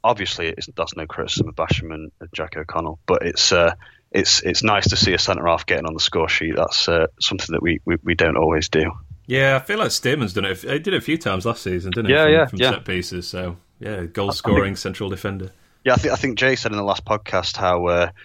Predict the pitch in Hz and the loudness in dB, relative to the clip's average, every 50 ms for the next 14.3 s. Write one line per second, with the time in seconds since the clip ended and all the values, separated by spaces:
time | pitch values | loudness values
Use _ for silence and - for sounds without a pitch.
0 | - _ _ 104 101 113 101 - 110 110 123 117 101 104 98 - 95 87 - - | -20 _ _ 0 2 2 2 2 2 2 2 2 2 0 0 0 0 2 4 2
1 | - - - - 90 - - - 90 85 - 90 87 85 80 82 80 80 80 - | 0 0 -4 -6 -4 -2 -2 -4 -4 -8 -8 -6 -6 -4 -6 -6 -8 -10 -12 -12
2 | - - 101 98 98 101 110 - - - 113 107 - - - - 104 107 98 90 | -8 -8 -6 -6 -4 0 2 2 4 4 2 0 -2 -4 0 2 4 4 4 4
3 | - 139 - 117 110 - - 101 87 - - 92 85 85 - - - - - - | 4 2 2 4 4 4 2 0 -4 -2 0 2 2 2 2 2 2 2 4 2
4 | - - - - 135 135 135 - - 135 139 131 113 101 98 95 92 90 87 90 | 0 -2 -4 0 0 0 0 0 0 2 4 6 6 6 4 4 2 2 2 0
5 | 90 - - 90 90 92 92 90 - - - - 135 139 - - - - - - | -2 -2 -4 -4 -4 -4 -4 -6 -10 -18 -6 -6 -6 -6 -4 -8 -8 -10 -10 -18
6 | - _ _ - 175 - - - 95 90 - 95 107 104 87 85 82 92 - - | -20 _ _ -12 -12 -12 0 2 2 4 4 4 4 4 4 4 4 2 2 2
7 | 98 - 95 98 87 87 87 98 92 85 82 - 98 92 85 - - - - - | 0 2 2 2 2 2 2 4 2 2 2 2 2 2 2 2 0 -4 0 2
8 | 90 85 80 - - _ _ _ _ - - - 90 58 76 78 - - 71 80 | 2 4 2 0 -4 _ _ _ _ -4 0 0 0 0 -2 -6 -6 -6 -6 -4
9 | - - 87 - - 80 - 113 117 - - - - - - 170 175 190 165 160 | -2 0 0 0 -2 0 0 0 0 0 -2 -4 -6 -2 0 2 4 4 4 4
10 | 170 - 185 175 151 147 143 135 - 113 113 - - - 117 113 - - 98 90 | 2 4 4 4 4 4 2 2 2 -2 -8 -6 -2 -2 -2 -2 -2 -6 -8 -6
11 | - 98 92 87 90 92 - - - 107 95 76 87 90 - - 95 90 90 90 | -6 -6 -6 -6 -6 -8 -6 -2 0 0 2 0 -2 -4 -4 -4 -4 0 2 2
12 | 92 92 - 82 76 82 - - 101 - 120 107 98 95 101 98 - - 110 104 | 2 2 0 -4 -8 -6 -2 -2 0 0 0 2 4 4 4 4 2 -2 -2 -2
13 | 95 92 - - - 85 82 82 80 85 87 85 80 80 - - - 82 78 - | -2 -4 -6 -6 -6 -6 -6 -6 -4 -2 -2 -2 -2 -4 -6 -2 -2 -2 -2 -2
14 | - 80 78 80 78 - | -6 -6 -8 -8 -8 -10